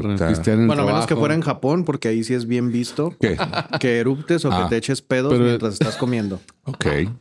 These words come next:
Speaker 2: Pero es, él es de Austria, entonces en Austria, no sé, tal vez
Speaker 1: ¿Es austriaco que no es inglés?
Speaker 2: Perdón, el equipo es austriaco,
Speaker 1: Ah,
Speaker 2: es
Speaker 1: ya.
Speaker 2: inglés, así, es correcto.
Speaker 1: Ya, ya, ya, ya, ya, ya, ya.
Speaker 2: Ajá, entonces, bueno,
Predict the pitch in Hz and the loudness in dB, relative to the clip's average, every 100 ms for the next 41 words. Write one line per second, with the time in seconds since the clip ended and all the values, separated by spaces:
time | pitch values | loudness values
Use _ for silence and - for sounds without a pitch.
0 | _ _ _ _ _ 107 117 117 120 123 | _ _ _ _ _ 0 2 4 4 4
1 | 120 110 123 131 113 98 90 98 117 110 | 4 2 2 0 -2 0 0 0 0 2
2 | 101 101 104 117 110 107 107 107 101 - | 2 4 2 2 2 2 2 2 0 -4
3 | _ _ _ 107 104 110 107 - - - | _ _ _ 0 4 2 0 -4 -12 -18
4 | - - 117 143 302 - - 135 - 262 | -18 -2 0 2 2 2 0 0 0 -2
5 | - 226 247 - 269 233 165 269 294 - | 2 4 4 2 2 4 4 2 0 -6
6 | - _ _ _ _ - 113 120 117 - | -14 _ _ _ _ 0 2 4 2 -2
7 | _ 117 113 107 127 147 143 127 131 135 | _ 2 2 2 2 2 2 0 0 0
8 | 151 165 85 82 107 92 80 85 - - | 2 2 2 2 2 2 0 -2 -4 -4
9 | 95 - 107 90 - 90 - 82 80 80 | -4 -2 0 0 -4 -8 -4 -2 -2 -4
10 | 76 78 76 78 80 78 76 - _ _ | -4 -4 -6 -8 -8 -10 -14 -20 _ _
11 | - 92 117 - 107 113 113 120 104 95 | -4 0 2 2 2 4 2 2 2 2